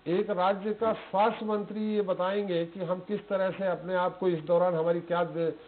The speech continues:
दिनचर्या है, किस तरह से आपने अपने आप को कर रखा है, आइसोलेट कर रखा है, तो अगर आप मैसेज देना चाहें तो जो अन्य लोग सावधानी उसमें,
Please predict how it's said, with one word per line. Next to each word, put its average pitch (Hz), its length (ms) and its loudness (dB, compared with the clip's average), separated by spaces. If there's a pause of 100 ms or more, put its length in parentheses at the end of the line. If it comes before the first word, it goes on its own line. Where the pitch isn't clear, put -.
(180)
दिनचर्या 160 520 4
है, 160 400 2 (240)
किस 185 200 0
तरह 180 220 6
से 180 120 -2
आपने 170 400 0
अपने 160 240 -2
आप 165 200 0
को 170 120 -2
कर 160 200 2
रखा 156 280 0
है, 156 60 4
आइसोलेट 160 400 0
कर 160 140 2
रखा 151 300 0
है, 139 160 0 (340)
तो 175 60 4
अगर 160 280 6
आप 190 280 2
मैसेज 170 280 2
देना 185 220 -2
चाहें 180 340 -2
तो 196 240 -2
जो 185 500 0 (320)
अन्य 262 240 6
लोग 214 320 2 (1200)
सावधानी 180 520 4
उसमें, 185 540 0